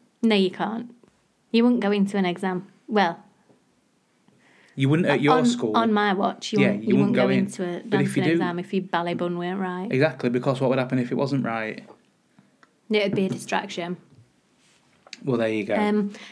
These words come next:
Speaker 1: I'm just gonna put it out there. We're not all perfect. I fail at a number of things. Well, not a number of things. This one thing especially. I am a mum of two. I've been a mummy for seven years,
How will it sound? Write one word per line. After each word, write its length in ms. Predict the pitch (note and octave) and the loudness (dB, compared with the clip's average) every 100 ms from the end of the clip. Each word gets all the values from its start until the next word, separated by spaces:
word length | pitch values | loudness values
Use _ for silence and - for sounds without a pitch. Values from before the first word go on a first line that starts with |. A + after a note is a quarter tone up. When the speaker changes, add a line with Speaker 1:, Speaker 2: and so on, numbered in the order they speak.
| - | -2
Speaker 1:
I'm 100 | C#4 D4+ | 2 2
just 180 | F4+ F#4 | 2 2
gonna 160 | E4 | 2
put 200 | A#3+ C4 | 2 2
it 80 | G#3 | 2
out 260 | G#3 G3+ F#3 | 2 2 2
there. 340 | F#3 F3+ G3 - - | 2 2 0 -8 -4
We're 120 | A#3 | 2
not 160 | B3 B3+ | 4 4
all 220 | G#3 G3 | 2 0
perfect. 640 | F#3+ F#3 F#3 - F#3+ G3+ - - - _ _ - | 2 0 0 0 0 -2 -14 -18 -20 _ _ -2
I 200 | A#3+ C#4 | 2 2
fail 380 | B3 F#3+ F#3+ G3 | 0 0 2 2
at 180 | F#3+ - | 2 4
a 40 | |
number 300 | G3 G3+ G3 | 6 6 4
of 100 | F#3 | 0
things. 600 | - F#3 F3+ G#3 G#3 - _ _ _ _ | -2 -2 0 -2 -4 -12 _ _ _ _
Well, 140 | A#3+ G3+ | 2 4
not 160 | G3+ | 4
a 60 | G3+ | 4
number 200 | G3 F#3 | 4 4
of 80 | F3 | 0
things. 320 | - E3+ G3 | -2 0 0
This 180 | C4 - | -2 0
one 240 | G3+ G#3+ G3 | 0 2 2
thing 240 | F#3 F#3+ | 0 0
especially. 680 | G3+ G3+ A3 G3+ - F#3 - - | 0 0 -2 -2 -2 -2 -2 0
I 400 | D4 B3 C#4 C#4 - - _ _ _ _ _ _ - | 4 4 4 0 -14 -20 _ _ _ _ _ _ 0
am 140 | G#3+ | 4
a 60 | G3+ | 4
mum 300 | A#3 B3 A#3+ | 4 4 2
of 180 | A#3 - | -2 -2
two. 460 | - B3 A3+ A#3+ - _ _ _ - | 0 2 2 -2 -12 _ _ _ -8
I've 160 | G#3+ G3+ | -6 0
been 140 | D4+ | 2
a 40 | C4+ | 4
mummy 600 | G#3+ G#3 G#3+ A#3 A#3+ - _ _ | 4 2 2 2 -2 -8 _ _
for 160 | - | -8
seven 400 | G3+ C4 A#3+ G#3+ | -4 0 2 2
years, 580 | G3+ F#3+ F#3 G3+ G3+ - | 4 2 2 0 -4 -10